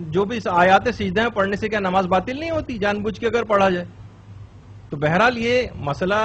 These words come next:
अ, सिर्फ यहाँ की हद तक नहीं रह, रह जाता कि हम सिर्फ किसी भी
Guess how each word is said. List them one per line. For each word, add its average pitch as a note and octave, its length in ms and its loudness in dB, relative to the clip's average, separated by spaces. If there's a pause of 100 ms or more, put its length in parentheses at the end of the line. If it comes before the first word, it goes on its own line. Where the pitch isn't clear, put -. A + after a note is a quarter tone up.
अ, C3 920 -4
सिर्फ G3 260 -6
यहाँ D#3+ 320 -2
की F#3+ 120 -6
हद F3+ 180 0
तक G3 140 0
नहीं C4 140 -4
रह, F3+ 220 2
रह D#3+ 180 0
जाता D#3+ 300 -2
कि F3+ 80 -6
हम F#3 100 -4
सिर्फ F3+ 280 -6
किसी E3 180 -10
भी G2 220 -10